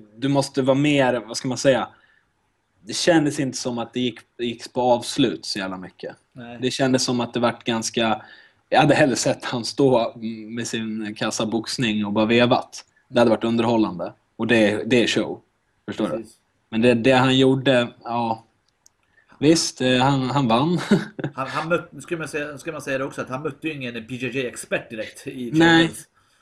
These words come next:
Speaker 1: Så
Speaker 2: Så
Speaker 1: det
Speaker 2: han, han hade ju liksom, ja, jag vet inte, med så många minuter på backen över Che Mills så borde han ju uträttat mer, kan man
Speaker 1: Men han gjorde ju inte det.
Speaker 2: Nej, det var det jag menar.
Speaker 1: Eh,
Speaker 2: Han borde gjort det, liksom.
Speaker 1: Precis, och jag tycker...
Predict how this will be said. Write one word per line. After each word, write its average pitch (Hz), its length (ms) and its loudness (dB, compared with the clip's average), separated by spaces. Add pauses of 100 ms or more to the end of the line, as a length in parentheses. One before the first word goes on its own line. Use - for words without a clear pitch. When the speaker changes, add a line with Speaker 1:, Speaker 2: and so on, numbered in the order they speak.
Speaker 1:
Så - 140 -4
Speaker 2:
Så 147 60 4
Speaker 1:
det 151 100 4
Speaker 2:
han, 123 260 -8
han 135 160 -6
hade 143 260 -6
ju 151 100 -4
liksom, 131 360 -6 (480)
ja, 135 100 -2
jag 135 80 2
vet 143 100 -4
inte, 135 120 -10
med 139 140 -6
så 160 200 -2
många 147 220 -6
minuter 147 360 -6
på 123 120 -10
backen 135 540 -4 (140)
över 131 500 0 (160)
Che 131 200 -6
Mills 131 260 -12
så 127 100 -12
borde 127 220 -6
han 123 120 -8
ju 120 120 -8
uträttat 135 380 -10
mer, 117 320 -10 (160)
kan 110 180 -16
man 139 40 -8 (260)
Speaker 1:
Men 131 100 -2
han 135 180 0
gjorde 131 200 6
ju 180 60 4
inte 107 140 -4
det. - 140 -14 (160)
Speaker 2:
Nej, 180 220 -2
det 165 60 -6
var 156 80 -2
det 156 80 -2
jag 139 120 -4
menar. 131 160 -4
Speaker 1:
Eh, 127 60 -4
Speaker 2:
Han 135 160 -8
borde 135 180 -4
gjort 131 160 -8
det, 120 80 -10
liksom. 113 200 -14
Speaker 1:
Precis, 135 460 0
och 123 60 -2
jag 139 140 4
tycker... 151 380 2